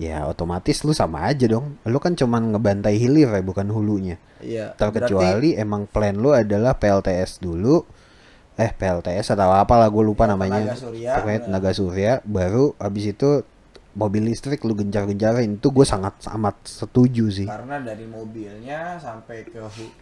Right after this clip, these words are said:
Speaker 2: ke hilirnya semuanya sama-sama ramah lingkungan.
Speaker 1: Yoi.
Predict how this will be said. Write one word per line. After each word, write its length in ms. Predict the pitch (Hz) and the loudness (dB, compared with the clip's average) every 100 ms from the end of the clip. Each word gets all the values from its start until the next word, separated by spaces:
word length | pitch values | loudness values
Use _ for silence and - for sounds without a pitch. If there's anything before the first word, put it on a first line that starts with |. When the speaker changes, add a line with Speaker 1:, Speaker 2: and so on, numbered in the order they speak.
| _ - | _ -16
Speaker 2:
ke 80 | 117 | -14
hilirnya 840 | 117 117 113 110 107 123 156 196 220 - - - - - - - - | -10 -8 -6 -8 -8 -4 -4 -4 -12 -20 -18 -18 -20 -20 -20 -20 -20
semuanya 400 | - 110 104 120 | -18 -14 -10 -8
sama-sama 380 | 151 120 113 110 | -6 -6 -8 -8
ramah 180 | 110 113 | -8 -10
lingkungan. 400 | 117 147 165 151 | -10 -6 -4 -2
Speaker 1:
Yoi. 600 | 85 87 92 82 78 85 | -2 -2 -4 -4 -6 -10